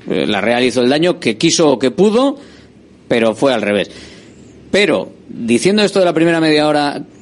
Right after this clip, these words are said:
que a mí me faltó el Athletic, me dio la sensación de que no comparecía, a partir de ahí,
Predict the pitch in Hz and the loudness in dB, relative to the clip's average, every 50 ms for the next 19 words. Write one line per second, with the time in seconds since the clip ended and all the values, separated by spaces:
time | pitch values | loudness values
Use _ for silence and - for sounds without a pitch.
0 | - - - 131 127 127 135 139 139 139 131 - 135 120 117 113 127 135 127 123 | -20 -6 -4 -2 0 2 2 2 2 2 0 0 0 -2 -2 0 0 2 2 2
1 | 120 117 113 120 117 - - 120 113 110 110 123 139 143 143 175 180 - - 120 | 2 2 0 0 -2 -2 0 0 0 0 0 0 -2 0 2 2 0 2 0 -2
2 | 110 110 107 107 104 107 113 117 117 117 113 113 113 107 117 117 113 101 107 107 | -2 0 0 0 0 2 2 2 0 0 0 0 0 0 0 0 0 0 0 0
3 | 104 110 113 110 107 98 - 107 104 - 104 104 104 - 160 165 170 175 - - | 0 0 0 0 -2 -2 -2 -4 -2 -2 -2 -2 0 0 0 0 0 -2 -6 -12
4 | - - - - - - - 117 104 127 113 113 - 180 190 190 190 160 135 127 | -20 -20 -20 -20 -20 -12 -10 -8 -4 -4 -4 -2 0 0 2 2 2 2 2 4
5 | 123 135 196 269 - | 2 2 2 0 -4